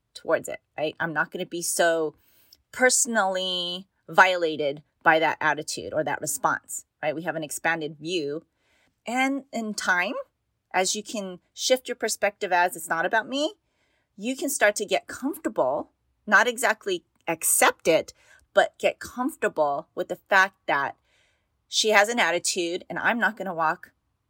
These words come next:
ar-, around in eggshells. She just has an attitude. I'm not taking responsibility for that, right? It's almost like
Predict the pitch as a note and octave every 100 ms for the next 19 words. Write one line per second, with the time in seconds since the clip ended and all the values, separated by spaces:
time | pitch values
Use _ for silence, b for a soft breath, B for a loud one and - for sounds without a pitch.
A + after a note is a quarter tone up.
0 | _ _ - F#3+ E3+ - - F#3 E3+ D#3+
1 | E3 F#3 A3 - - - - - _ -
2 | A3 G#3+ - D3+ D#3+ G#3 - - F2 -
3 | E3 D#3 - E3+ D#3+ D#3+ E3 - C#3+ C#3+
4 | C#3 C3+ C#3+ - - - - _ - D3+
5 | - _ _ _ _ _ _ b b b
6 | b B3+ D4 D4+ F4+ - A#3+ G3+ F#3+ -